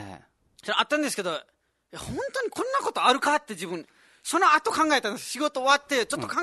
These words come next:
Speaker 2: えたんですよ。
Speaker 1: うん。あ、今までラムちゃんは、この
Speaker 2: はい。
Speaker 1: TikTok早めに始めていて、
Speaker 2: はい。
Speaker 1: で、急に、えー、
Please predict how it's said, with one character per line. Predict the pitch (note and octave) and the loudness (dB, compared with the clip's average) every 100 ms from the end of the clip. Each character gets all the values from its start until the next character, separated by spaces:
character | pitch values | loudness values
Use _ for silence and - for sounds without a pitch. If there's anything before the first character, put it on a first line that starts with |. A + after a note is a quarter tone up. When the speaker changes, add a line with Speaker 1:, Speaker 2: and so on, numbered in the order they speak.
| F4 | 4
Speaker 2:
え | F4 | 4
た | C4 | 0
ん | |
で | G#3+ | -6
す | E3 | -2
よ。 | D3 | 4
Speaker 1:
う | |
ん。 | |
あ、 | E3+ F#3+ | 4 4
今 | F#3+ | 2
ま | F#3+ | 2
で | F#3 | 2
ラ | F3 F#3+ | 2 2
ム | G3 | 4
ち | |
ゃ | F3 | 4
ん | D#3+ | 6
は、 | G3 G3 | 8 8
こ | - | 6
の | C3+ | 0
Speaker 2:
は | F3 D3 | 0 -2
い。 | |
Speaker 1:
TikTok | B2+ D#3 - C#3 | -4 -6 0 0
早 | B2+ E3+ | 2 2
め | E3 | 2
に | D3+ | 0
始 | C#3+ E3+ | 0 -2
め | E3 B2 | -2 -2
て | B2 | -6
い | |
て、 | - A3+ A#2 | 0 0 0
Speaker 2:
は | - A3 F#3 | 0 0 0
い。 | A#2+ | 0
Speaker 1:
で、 | A3+ | 0
急 | A#3 - D#4 D#4+ | 2 4 4 6
に、 | D#4 D#4 F3 | 4 4 2
え | - C#3+ C3 B2 | 0 0 0 -2
ー、 | A#2+ | -6